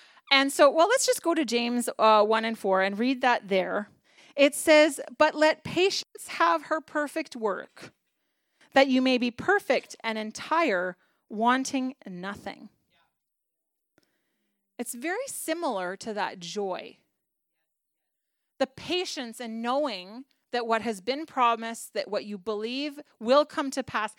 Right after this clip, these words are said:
has come to pass, and you're patient in it because you know it's happened. But patience having a perfect work. This is very, very, I'm, I'm like, still unpacking it,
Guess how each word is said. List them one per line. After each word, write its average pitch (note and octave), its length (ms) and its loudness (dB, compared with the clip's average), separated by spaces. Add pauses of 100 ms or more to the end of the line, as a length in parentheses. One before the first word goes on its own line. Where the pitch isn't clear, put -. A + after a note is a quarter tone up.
(120)
has G4+ 500 2
come A3 280 -8
to G3+ 100 -10
pass, F#3+ 480 -10 (240)
and B3+ 120 -2
you're C4 120 0
patient F#4+ 560 -4
in A#3 120 -10
it A3 120 -12
because A#3+ 340 -8
you B3 100 -8
know A#3 280 0
it's - 140 -6
happened. - 560 -10 (1600)
But C#4 200 2
patience - 800 -10 (380)
having B3 340 -8
a G#3+ 60 -8
perfect - 720 -18
work. F3 540 -18 (1400)
This - 100 -18
is A3+ 160 -12
very, F#3+ 720 -12 (720)
very, G3+ 540 -14
I'm, G#3 160 -10
I'm F#3+ 120 -10
like, F#3+ 280 -12
still B3+ 320 -2
unpacking A#3 480 -4
it, - 200 -16